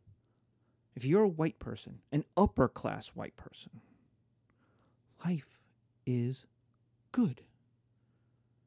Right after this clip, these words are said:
It's the best life you can lead.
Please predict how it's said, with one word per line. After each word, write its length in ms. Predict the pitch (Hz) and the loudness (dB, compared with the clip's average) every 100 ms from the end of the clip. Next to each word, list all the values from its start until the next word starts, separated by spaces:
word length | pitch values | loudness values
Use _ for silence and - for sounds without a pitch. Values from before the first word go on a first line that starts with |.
| _ _ _ _ _ _ _ _ _ _ _ _ _ _ _ - | _ _ _ _ _ _ _ _ _ _ _ _ _ _ _ -10
It's 200 | 151 - | -8 -4
the 120 | 190 - | -6 -4
best 440 | - 156 170 - - _ _ _ | 2 4 2 -4 -20 _ _ _
life 400 | 143 131 147 - _ _ _ | 2 2 0 -8 _ _ _
you 320 | 127 127 123 - | -2 -2 -4 -10
can 360 | - 170 170 190 | -6 -2 0 0
lead. 320 | 285 277 - | 0 -2 -6